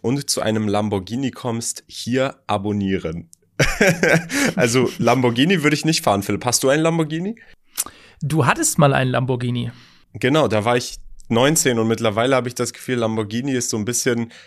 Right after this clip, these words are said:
Speaker 1: keine Ahnung, es hat so ein bisschen den Vibe von so Network Marketing, so schön unseriös Kurse verkaufen. Ich glaube, das ist auch das, was er hier vermitteln will.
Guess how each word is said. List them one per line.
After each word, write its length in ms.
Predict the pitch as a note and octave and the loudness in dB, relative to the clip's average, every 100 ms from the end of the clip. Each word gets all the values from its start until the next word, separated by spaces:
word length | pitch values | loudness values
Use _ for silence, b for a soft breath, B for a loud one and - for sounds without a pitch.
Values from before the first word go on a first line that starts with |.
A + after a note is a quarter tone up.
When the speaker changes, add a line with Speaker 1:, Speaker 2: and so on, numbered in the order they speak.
| - | -8
Speaker 1:
keine 220 | A#2 A#2 | -2 2
Ahnung, 100 | A#2+ | 2
es 100 | G#2 | 2
hat 140 | C3+ | 0
so 100 | B2+ | 2
ein 300 | A2 G#2 F#2+ - | 0 0 -4 -2
bisschen 300 | C3 C#3 A#2 | 0 2 0
den 200 | A2 G#2 | 0 2
Vibe 240 | A2+ B2 | 0 0
von 200 | - A2 | -4 -2
so 100 | G#2+ | 0
Network 500 | G2+ A2+ - A2 G#2 | 0 0 0 0 0
Marketing, 640 | G#2 A2 - A2+ - G#2+ | -2 -2 -2 -6 -2 -2
so 120 | G2+ G#2 | -2 -4
schön 280 | - A2+ | -2 -2
unseriös 720 | A2 A2+ A2+ A2+ G#2 G#2 A2 - | -2 -4 -2 -2 -2 -2 -2 -4
Kurse 260 | A#2 A#2+ | -4 -4
verkaufen. 500 | A2 G2+ - F#2+ C3+ | -6 -6 -2 -2 -2
Ich 80 | C3 | 0
glaube, 220 | C#3 C#3 | 2 4
das 140 | C3+ D#3 | 4 4
ist 40 | |
auch 140 | C#3+ - | 2 2
das, 240 | C#3+ D3 | 0 2
was 160 | D3+ C3 | 2 0
er 60 | |
hier 220 | A#2+ C3+ | 2 2
vermitteln 540 | C#3 A2+ B2+ C#3+ C3+ G#2 | 2 0 0 0 0 0
will. 220 | A2+ | 0